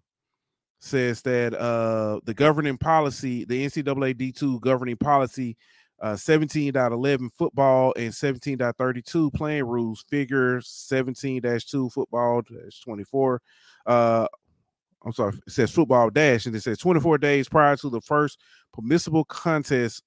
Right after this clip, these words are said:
or ten days prior to the first day of classes, whichever is earlier." Uh, and then he says that, uh,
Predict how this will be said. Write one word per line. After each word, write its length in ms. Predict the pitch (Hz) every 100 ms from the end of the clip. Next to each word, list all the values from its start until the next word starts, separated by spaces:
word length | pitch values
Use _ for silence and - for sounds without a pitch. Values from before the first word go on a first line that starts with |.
| _
or 180 | 123 113
ten 240 | - 160
days 260 | 151 147 139
prior 260 | - 139
to 120 | 131 120
the 80 |
first 300 | 104 147 147
day 120 | 135 135
of 100 | 127
classes, 580 | 139 120 107 110 104 _ - _ _
whichever 400 | 120 - 135 127
is 160 | 123
earlier." 520 | 90 123 101 85 85 95 _ _ _ _ _ -
Uh, 540 | 104 104 104 104 101
and 140 | 101 98
then 140 | 113
he 100 | 113
says 500 | 107 120 113 110 101
that, 500 | 107 104 107 104 101 - _ _ _ _ _ _ _ _ _ _ _ _ - - _ _ - - - - - - - - - - - - - _ _ _ _ _ _ _ _
uh, 640 | 85 87 90 90 87 90